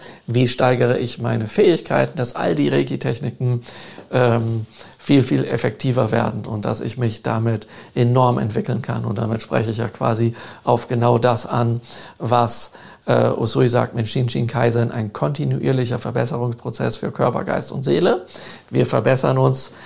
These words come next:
äh, in unseren Fähigkeiten, obwohl wir Reiki schon gelernt haben. Und eben noch ein weiterer Aspekt,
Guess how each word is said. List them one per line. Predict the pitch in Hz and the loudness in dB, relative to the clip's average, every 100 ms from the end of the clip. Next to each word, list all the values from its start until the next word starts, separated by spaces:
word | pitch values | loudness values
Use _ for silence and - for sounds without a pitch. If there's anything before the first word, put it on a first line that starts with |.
| - - - - | -18 -18 -6 2
äh, | 131 - | 2 4
in | 139 | 2
unseren | - 127 123 117 | 2 2 0 0
Fähigkeiten, | 131 - - 131 117 | 2 2 2 0 0
obwohl | 117 - 131 120 | -4 0 2 2
wir | 117 | 2
Reiki | 117 120 | 0 -2
schon | 120 113 | -4 -2
gelernt | 110 127 196 | 2 2 2
haben. | 160 156 160 170 - _ _ _ _ - - | 2 2 2 -2 -6 _ _ _ _ -20 2
Und | 151 190 202 - - - | 4 4 2 -6 -18 0
eben | 143 139 143 143 - - - | 4 4 2 -2 -6 -16 -2
noch | 131 110 | 0 0
ein | 123 117 | 0 2
weiterer | 117 143 - 139 - | 2 2 2 2 2
Aspekt, | 127 - - 131 - | 0 -2 -2 -2 -4